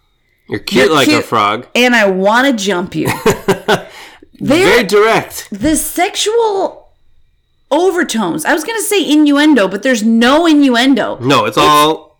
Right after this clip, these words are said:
Speaker 2: on the surface.
Speaker 1: outuendo.
Speaker 2: Yeah. At one point, he says to her, she said, "We're so down low, everyone could see into the car." And he's like, "Yeah, that's why they drive those trucks, to spot those beavers."
Speaker 1: <laughs>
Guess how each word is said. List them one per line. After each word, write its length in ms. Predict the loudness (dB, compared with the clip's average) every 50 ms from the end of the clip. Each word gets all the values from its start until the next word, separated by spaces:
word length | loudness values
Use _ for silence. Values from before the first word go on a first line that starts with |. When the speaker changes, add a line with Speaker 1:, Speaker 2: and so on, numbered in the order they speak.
| -2
Speaker 2:
on 240 | 0 2 4 4 4
the 60 | 2
surface. 580 | 0 0 0 0 -2 -2 -4 -8 -12 -12 -8 -4
Speaker 1:
outuendo. 800 | -2 0 0 -2 -2 -4 -2 -2 -2 -2 -4 -4 -4 -4 -2 0
Speaker 2:
Yeah. 360 | 0 2 2 2 0 -2 -4 -10 _ -4
At 140 | -2 0 0
one 280 | 0 0 -2 -4 -4 -4
point, 380 | -2 0 0 0 -2 -4 -4 -4
he 140 | -4 -4
says 360 | -4 -2 -2 -2 -2 -2 -2 -4
to 120 | -2 0
her, 160 | 0 0 0 -2
she 100 | -2 -4
said, 180 | -4 -2 -2
"We're 80 | -2 -4
so 340 | -4 -4 -4 -4 -2 -2 -2
down 360 | 0 0 0 0 0 0 0
low, 220 | 0 0 0 0 0
everyone 300 | 0 0 0 -2 -2 -2
could 160 | -4 -6 -8
see 200 | -6 -4 -2 -2
into 140 | -2 -2 -4
the 80 | -6 -8
car." 280 | -6 -4 -4 -2 -2 -2 -4 -6 -10 -20 -20 -8 -2
And 80 | 0 0
he's 100 | 2 2
like, 220 | 0 0 0 0
"Yeah, 120 | 0 0 0
that's 160 | 0 0 0
why 100 | 0 0
they 120 | 0 0
drive 300 | -2 0 -2 0 0 0
those 160 | -2 -4 -4 -2
trucks, 300 | -2 -4 -2 -4 -4 -6
to 80 | -6 -4
spot 480 | -4 -4 -2 -2 -2 -2 -2 -2 -2
those 220 | -2 0 0 0 -2
beavers." 680 | -2 0 0 2 2 0 0 -2 -4 -6 -6 -4 -2 -2
Speaker 1:
<laughs> 60 | -4